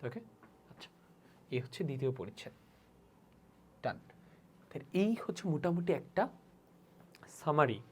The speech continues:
টোটাল ক্লাস এইটের বাংলার প্রতিটা অভিজ্ঞতার এবং অভিজ্ঞতার ভেতরের পরিচ্ছেদে যে কী কী কোশ্চেন আসতে পারে। এখানে যে অ্যানালিসিসটা বললাম, এর বাইরে আসলে কোশ্চেন আসার সুযোগ খুবই কম। তুমি এই প্যাটার্নটা মেনটেন করে লাস্ট মোমেন্টে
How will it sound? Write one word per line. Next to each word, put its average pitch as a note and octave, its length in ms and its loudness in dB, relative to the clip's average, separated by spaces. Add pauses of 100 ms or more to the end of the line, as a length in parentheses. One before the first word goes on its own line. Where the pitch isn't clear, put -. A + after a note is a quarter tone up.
টোটাল D3+ 280 6 (140)
ক্লাস A#2+ 240 2
এইটের D#3 240 2 (260)
বাংলার A2+ 320 2 (560)
প্রতিটা C#3+ 360 0 (220)
অভিজ্ঞতার C3 600 4 (200)
এবং A#2 200 0
অভিজ্ঞতার A#2 460 4
ভেতরের D#3 320 2
পরিচ্ছেদে A2+ 380 -2
যে B2+ 100 -6 (100)
কী A3+ 140 -4
কী B3+ 80 4
কোশ্চেন F3+ 320 4
আসতে - 300 -4
পারে। F2+ 140 -4 (1160)
এখানে G3 300 4
যে G#3 80 10
অ্যানালিসিসটা D3+ 560 6
বললাম, B2 220 2 (160)
এর B2 100 4
বাইরে A#2 380 2
আসলে C3 280 -4
কোশ্চেন C3 300 -4
আসার B2+ 320 -6
সুযোগ C#3+ 240 0 (300)
খুবই F3 280 6
কম। F3+ 120 6 (420)
তুমি D#3 140 -2 (160)
এই E3+ 160 8
প্যাটার্নটা D3+ 420 2
মেনটেন B2+ 340 -2
করে C3+ 160 0 (920)
লাস্ট A2+ 240 4
মোমেন্টে B2+ 360 0